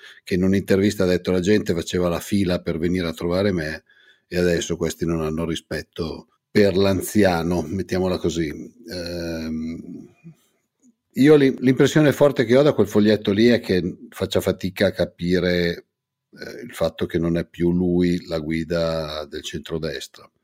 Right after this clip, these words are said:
E mi sembra anche poco, poco lucido. Sicuramente sono stati poco lucidi ieri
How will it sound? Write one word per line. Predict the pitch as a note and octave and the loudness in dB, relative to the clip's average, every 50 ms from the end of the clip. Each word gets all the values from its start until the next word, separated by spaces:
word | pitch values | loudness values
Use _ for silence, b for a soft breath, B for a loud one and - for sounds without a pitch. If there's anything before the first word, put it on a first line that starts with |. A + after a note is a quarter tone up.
| _ _ _ _ _ _ - - | _ _ _ _ _ _ -16 -8
E | - F2+ F2 F2 F2 E2+ E2 E2 D#2+ D#2+ D#2 D2+ D2+ | -6 -2 -2 0 0 0 0 0 -2 -2 -4 -4 -4
mi | E2 G2 G#2 | -2 0 0
sembra | G2+ - F#2+ F#2+ F#2 F#2 F#2 F2 D#2+ E2 | 0 0 0 0 2 0 0 -2 -2 -2
anche | E2+ F2 - - E2+ - | -4 -4 -4 -6 -8 -6
poco, | - - F2+ F2 F2 - E2+ E2+ E2+ - | -2 -2 -2 0 0 -2 -2 -2 -2 -4
poco | _ - G2+ F2+ - - F#2+ | _ -2 -2 -2 0 0 0
lucido. | F#2 F2+ F2+ F2 E2+ - - E2+ D#2+ E2+ A2+ C#3 | 0 0 -2 -2 -4 -6 -10 -10 -10 -10 -12 -10
Sicuramente | - - - A2 - C3 C3+ C3 C#3 C3 C3 C#3 D3+ D#3 D3 D3+ - E3 D#3+ D#3+ E3 D3 - | -8 -6 -6 -2 2 4 4 6 6 6 4 4 4 4 2 2 2 4 4 4 4 2 -4
sono | - - G2 F#2+ F2+ | -8 -6 -4 -4 -4
stati | - - G2 F#2+ - F#2+ F2 | -2 -2 -4 -2 -2 -4 -2
poco | - G2+ F#2+ - F#2 | -2 -2 -2 0 -2
lucidi | F#2 F#2+ G2 F#2 - - F2+ E2+ F2+ F2 | -2 -2 -4 -6 -8 -10 -8 -4 -4 -2
ieri | E2+ F2+ F2+ F2+ F2+ F#2 F2 F2 D#2+ D#2 E2+ - | 0 0 0 0 0 0 -2 -2 -4 -6 -8 -14